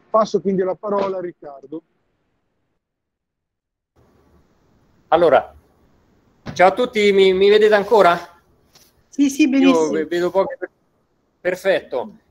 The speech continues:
Speaker 2: E allora, come vedete, lo sfondo dietro di me è, è cambiato, oh, ma perché appunto, come diceva Stefano, ci siamo mossi in un ambiente speciale, in un luogo speciale che è la plancia, eh, della nave. Intanto innalzo un po'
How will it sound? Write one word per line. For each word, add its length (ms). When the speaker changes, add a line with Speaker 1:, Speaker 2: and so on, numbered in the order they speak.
Speaker 2:
E 380
allora, 360
come 200
vedete, 320
lo 180
sfondo 400
dietro 260
di 100
me 180
è, 400
è 120
cambiato, 840
oh, 300
ma 140
perché 320
appunto, 800
come 160
diceva 240
Stefano, 300
ci 60
siamo 200
mossi 440
in 140
un 200
ambiente 420
speciale, 480
in 80
un 180
luogo 280
speciale 420
che 80
è 40
la 100
plancia, 680
eh, 520
della 180
nave. 280
Intanto 400
innalzo 380
un 80
po' 360